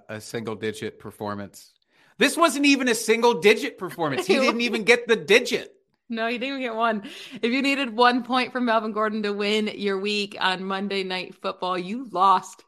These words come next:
Speaker 2: your week, which is pathetic. All right, Jake, take your shot. <laughs> Take your
Speaker 1: Gonna
Speaker 2: shot
Speaker 1: enjoy
Speaker 2: right
Speaker 1: my,
Speaker 2: now.
Speaker 1: uh, my Trader Joe's tequila that I had
Speaker 2: Ooh,
Speaker 1: on hand
Speaker 2: tell
Speaker 1: for
Speaker 2: us.
Speaker 1: just such an, an occasion. So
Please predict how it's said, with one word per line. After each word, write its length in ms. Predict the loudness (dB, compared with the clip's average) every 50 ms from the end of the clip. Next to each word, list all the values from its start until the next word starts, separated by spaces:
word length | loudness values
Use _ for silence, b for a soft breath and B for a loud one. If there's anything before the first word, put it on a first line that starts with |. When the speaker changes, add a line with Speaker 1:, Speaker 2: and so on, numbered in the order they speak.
| -16 -12
Speaker 2:
your 100 | -10 -6
week, 300 | -4 -4 -4 -4 -6 -10
which 240 | -14 -14 -14 -14 -16
is 200 | -16 -16 -18 _ _ _ _ _ _ _ _ _ _ _ _ _
pathetic. 500 | -10 -10 -10 -10 _ _ -2 -2 -2 0 2
All 100 | 6 6
right, 260 | 8 8 6 4 2 0
Jake, 320 | 2 2 4 4 2 0 0
take 260 | 0 0 0 0 0
your 140 | 0 0 0
shot. 640 | 0 0 2 6 10 12 12 12 12 10 6 0 -6 -8
<laughs> 60 | B B B B B B B _
Take 300 | -4 -2 -2 -2 -2 -4
your 80 | -4 0
Speaker 1:
Gonna 160 | 2 4 4
Speaker 2:
shot 80 | 4 4
Speaker 1:
enjoy 120 | 6 8 8
Speaker 2:
right 140 | 8 8
Speaker 1:
my, 200 | 8 6 6 6 4
Speaker 2:
now. 720 | 4 4 6 6 6 4 4 2 0 -2 -6 -12 -14 -14
Speaker 1:
uh, 40 | -10 -6
my 140 | -4 -6 -6
Trader 500 | -6 -8 -4 -2 0 0 0 0 -4 -4
Joe's 480 | -6 -4 -2 -2 0 0 -2 -4 -6
tequila 640 | -12 -16 -18 -14 -8 -6 -6 -6 -6 -6 -8 -10 -10
that 180 | -12 -10 -8
I 180 | -6 -6 -6 -6
had 240 | -4 -2 -2 0 0
Speaker 2:
Ooh, 20 |
Speaker 1:
on 80 | 0 0
hand 220 | 0 0 0 0
Speaker 2:
tell 80 | 0 0
Speaker 1:
for 80 | -2 -2
Speaker 2:
us. 60 | 0
Speaker 1:
just 240 | -2 -2 -2 -2 4
such 240 | 4 4 4 4
an, 120 | -2 -4 -4
an 560 | -6 -4 -4 -4 -4 -4 -6 -6 -6 -4 -4
occasion. 520 | -4 -6 -4 -4 -4 -4 -6 -8 -12 -14
So 280 | -10 -4 -4 -4 -4 B